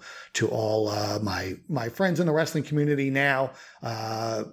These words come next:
you know, that, that were close with Bray, uh, my, my condolences for your loss.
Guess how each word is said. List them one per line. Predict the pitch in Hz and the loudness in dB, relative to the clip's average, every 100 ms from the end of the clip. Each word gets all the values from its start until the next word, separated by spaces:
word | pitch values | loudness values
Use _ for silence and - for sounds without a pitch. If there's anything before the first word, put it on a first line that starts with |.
| - | -10
you | 107 | -8
know, | 80 - | -8 -8
that, | - 95 - | -6 -6 -4
that | - | 4
were | 156 | 4
close | 156 147 131 | 8 6 4
with | - | 4
Bray, | 143 135 135 131 - - - | 6 6 6 0 -10 -20 -12
uh, | 117 107 - | -8 -6 -6
my, | 117 95 90 - | -8 -10 -12 -12
my | 113 95 | -10 -8
condolences | 92 131 123 117 - 113 101 - - _ _ _ | -2 4 4 4 0 -2 -2 -8 -16 _ _ _
for | - 131 | 2 4
your | 107 98 | 4 0
loss. | 82 - - - - | -8 -14 -18 -18 -20